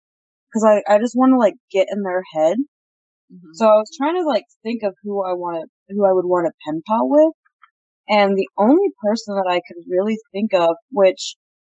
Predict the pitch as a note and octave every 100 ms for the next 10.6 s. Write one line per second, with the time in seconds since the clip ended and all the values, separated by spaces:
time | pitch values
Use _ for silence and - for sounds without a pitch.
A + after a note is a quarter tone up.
0 | _ - G3+ - C4 C4+ B3+ - A3+ A3
1 | G#3+ G3+ G3 - G#3 A3 G#3+ G#3 - G#3+
2 | G#3 A#3+ B3+ - A#3+ A#3 A#3+ A3+ G3+ F#3+
3 | - F#3 F#3 - B3 C#4+ B3 - F#3+ F3+
4 | - _ _ F#3+ G3+ G3 G3+ F3+ D#3 D#3
5 | E3+ F3+ - G3 G#3+ A#3 C4+ D4+ - G#3
6 | G3 F#3+ G#3+ G#3+ A3+ - - B3+ B3 A#3+
7 | A3+ - - D4+ D#4 C4+ C4+ - G3+ E3+
8 | F#3 _ _ _ G3+ G3 G3 G3+ G#3+ A3+
9 | A#3 - G#3+ G#3+ A#3+ A#3+ A#3 - - G3+
10 | F#3 F#3+ G3 - E3 F#3